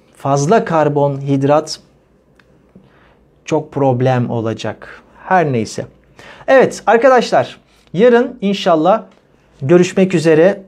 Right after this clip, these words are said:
canlı yayında Türkçe Pratik'te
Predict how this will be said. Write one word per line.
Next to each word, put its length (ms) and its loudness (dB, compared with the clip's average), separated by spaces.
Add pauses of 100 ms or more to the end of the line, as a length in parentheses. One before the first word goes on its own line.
(340)
canlı 380 -2
yayında 680 0
Türkçe 420 -2
Pratik'te 720 -2